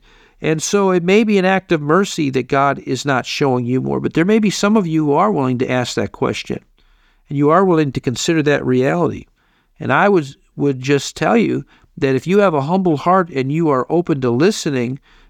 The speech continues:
God gives grace to the humble. That's what he says repeatedly. It's, again, both an Old and New Testament concept. So we've seen,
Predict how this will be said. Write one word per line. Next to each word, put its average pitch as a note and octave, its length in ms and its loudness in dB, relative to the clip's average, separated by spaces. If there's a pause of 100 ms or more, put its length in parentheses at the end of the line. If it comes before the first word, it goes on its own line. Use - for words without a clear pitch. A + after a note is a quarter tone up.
(120)
God G#3 320 2
gives G3 260 0
grace F#3+ 400 0
to F#3+ 80 2
the E3+ 100 0
humble. F3+ 340 -2
That's D#3 300 -2
what F3+ 100 0
he E3 100 -4
says D#3+ 300 -2
repeatedly. B2+ 580 0
It's, A2 200 -4
again, C3+ 280 0
both C#3 220 0
an B2 100 -6
Old D3+ 240 0
and B2+ 100 0
New D3+ 120 0
Testament C#3+ 400 -2
concept. - 600 -4 (500)
So - 200 2
we've G#3 240 0
seen, F3+ 520 2